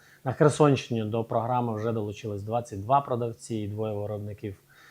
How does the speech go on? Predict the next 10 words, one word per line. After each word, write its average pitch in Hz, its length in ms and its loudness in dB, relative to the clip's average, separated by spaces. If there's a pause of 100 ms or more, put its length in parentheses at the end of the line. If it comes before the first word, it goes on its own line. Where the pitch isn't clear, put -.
(100)
Це 104 200 -6
Херсонський 110 560 -4
маслозавод 110 680 -2
і - 20 -8
наш 104 160 -8
продукт. 127 500 -4
Тобто 110 360 -6 (280)
прямо 160 380 6
зараз, 120 580 6
е, 120 40 -10